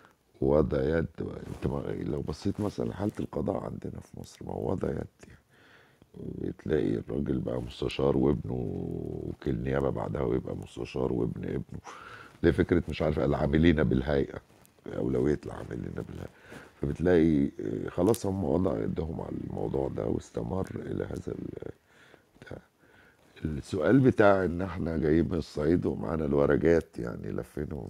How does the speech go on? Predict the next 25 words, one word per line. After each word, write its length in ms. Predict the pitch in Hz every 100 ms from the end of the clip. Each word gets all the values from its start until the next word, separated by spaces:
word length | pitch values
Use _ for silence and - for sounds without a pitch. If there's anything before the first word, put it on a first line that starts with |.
| -
في 260 | - - -
منديل 560 | - 53 50 80 87 90
وكده 380 | 50 - 64 87
وجايين 400 | 85 76 55 78
القاهرة. 520 | 80 - 71 80 92 - - - - - - - - - - - - -
آه، 120 | 113
جزء 300 | 120 139 127
منها 280 | 139 139 139
طبعًا 420 | - - 107 64 -
مركزية 580 | 69 - 69 - 90 -
المجتمع 560 | 50 50 - 69 67 65
النهري 600 | 50 50 65 65 52 50
وال-، 380 | - - - - _ - - - - _ _ -
وبعدين 800 | - - - 50 50 - 85
أنت 180 | 98 87
أصبحت 600 | 65 76 - 101 107 -
أصلًا 440 | - 92 - 69 - -
حتى 420 | 85 - - 98 92 _ _ _ _ _ _ _ -
تعريف 460 | 69 67 107 107
المواطن 460 | 104 - 76 - 95
المصري 400 | 95 90 - 80
هم 220 | 82 82
شوية 240 | - 90 90
الورقات 460 | 69 69 71 85 90 -
دول. 140 | 50